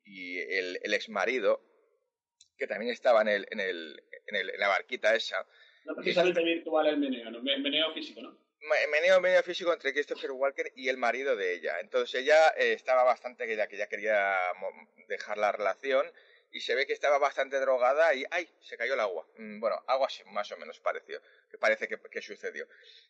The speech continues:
Speaker 1: Em, esto ya digo que esto dicho por la propia hermana del, eh, de Natalie Wood, Lana Wood. Y esto no se ha dicho en ningún programa nunca en la historia. Así que felicidades,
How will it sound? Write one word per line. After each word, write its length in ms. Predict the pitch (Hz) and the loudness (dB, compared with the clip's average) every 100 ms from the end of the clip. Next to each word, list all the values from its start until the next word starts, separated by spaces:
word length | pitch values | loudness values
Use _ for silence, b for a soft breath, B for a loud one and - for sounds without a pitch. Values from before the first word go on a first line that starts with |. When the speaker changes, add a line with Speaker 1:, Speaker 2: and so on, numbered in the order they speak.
| _ | _
Speaker 1:
Em, 400 | 107 110 107 98 | 0 2 0 -4
esto 260 | - - 139 | -10 -6 -2
ya 100 | 101 | -2
digo 280 | 98 135 123 | -2 -4 -4
que 80 | 92 | -8
esto 480 | - 117 101 90 | -4 -2 0 -2
dicho 280 | 80 101 120 | -6 -10 -8
por 160 | 95 87 | -4 -2
la 80 | 82 | -2
propia 280 | 92 98 | -2 -2
hermana 280 | 90 90 101 | -2 -2 -2
del, 220 | 92 78 - | -2 -4 -10
eh, 320 | - 87 82 73 | -8 -4 -2 -2
de 420 | 82 78 69 71 | -2 0 -2 -4
Natalie 320 | 85 98 98 | -2 -2 0
Wood, 280 | 90 143 - | -2 -4 -4
Lana 220 | 92 90 | -2 -2
Wood. 220 | 87 82 - | -2 -6 -8
Y 60 | |
esto 180 | 131 - | -10 -4
no 60 | 139 | -4
se 100 | 135 | -2
ha 40 | |
dicho 180 | 147 165 | -2 -2
en 60 | 117 | -4
ningún 240 | 101 139 | -6 -4
programa 320 | 113 113 131 | -2 -2 -2
nunca 300 | 107 127 127 | -8 -10 -8
en 40 | 95 | -8
la 60 | |
historia. 440 | - - 69 57 - | -8 -10 -8 -8 -10
Así 220 | - - | -14 -12
que 200 | 113 104 - | -2 -2 -2
felicidades, 800 | 107 95 98 98 67 - - | -8 -8 2 2 2 -6 -14